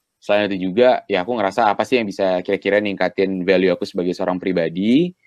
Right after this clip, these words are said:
selain di masalah akademik. Yang waktu itu kan ngobrol sama kakak-kakak juga yang udah berpengalaman, ngobrol sama kakakku juga, kebetulan aku punya kakak, organisasi adalah salah satu wadah yang bisa, eh, membuat kita, eh, menjadi lebih berkembang dari waktu-waktu sebelumnya. Jadi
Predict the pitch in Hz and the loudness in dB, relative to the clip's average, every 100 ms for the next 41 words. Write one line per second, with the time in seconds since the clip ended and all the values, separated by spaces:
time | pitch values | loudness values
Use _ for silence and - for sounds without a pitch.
0 | _ _ _ - - 95 104 127 127 - | _ _ _ -6 0 2 2 2 -2 -6
1 | _ 95 95 92 95 92 90 90 90 - | _ -6 -4 0 0 0 -2 -2 -4 -6
2 | _ _ _ _ 95 98 95 113 117 104 | _ _ _ _ 0 0 2 0 2 0
3 | 98 95 101 92 95 101 101 98 98 95 | 2 0 0 -4 -4 -2 -2 0 -2 0
4 | 98 95 87 - 90 98 110 110 110 107 | 0 0 -4 -6 -2 0 2 2 0 -4
5 | - 98 95 95 98 95 92 92 98 92 | -6 -2 0 0 -2 -2 -2 -2 -2 0
6 | 92 92 90 90 92 90 82 85 110 123 | 0 0 -4 -6 -6 -8 -8 -4 0 2
7 | - _ _ _ _ - 104 98 98 98 | 0 _ _ _ _ 0 2 2 2 0
8 | 107 104 98 98 95 104 90 98 104 92 | 0 2 0 0 0 2 4 4 2 0
9 | 90 90 107 107 - _ 87 85 87 85 | -4 0 2 2 0 _ -4 -4 -4 -6
10 | 87 90 90 92 - 92 107 110 123 - | -8 -6 0 0 0 -4 2 4 2 -2
11 | _ _ _ _ _ - 85 85 92 95 | _ _ _ _ _ -6 -4 -2 0 2
12 | 107 98 95 90 87 90 95 90 95 107 | 2 0 -2 -4 -2 0 0 0 -2 -4
13 | 120 _ _ - - 87 - 87 85 82 | -8 _ _ -12 -4 -4 -4 -8 -6 -4
14 | 87 80 82 - - - 85 98 107 | -4 -6 -10 -16 -14 -6 0 2 2